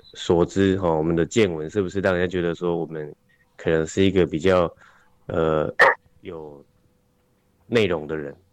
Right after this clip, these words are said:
哦，人家会，哦，要言之有物嘛，哦，大家才会觉得，嗯，那跟我们交流应该，哦，聊聊天，或许对彼此的生命也有一些，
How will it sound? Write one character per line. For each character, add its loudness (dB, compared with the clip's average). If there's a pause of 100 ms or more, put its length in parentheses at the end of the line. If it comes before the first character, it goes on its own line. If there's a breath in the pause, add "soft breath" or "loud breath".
(100)
哦， -6
人 -4
家 2
会， 4
哦， -4
要 4 (220)
言 -2
之 -4
有 4
物 2
嘛， -8 (380)
哦， -4
大 4
家 4
才 2
会 4
觉 0
得， 2
嗯， -6
那 0
跟 2
我 2
们 -4
交 2
流 -4
应 -4
该， 0 (760 soft breath)
哦， -4 (140)
聊 4
聊 4
天， 0 (520)
或 2
许 -6
对 0 (580 loud breath)
彼 -8
此 -12
的 -4
生 -4
命 -4
也 -2
有 -2
一 -6
些， -6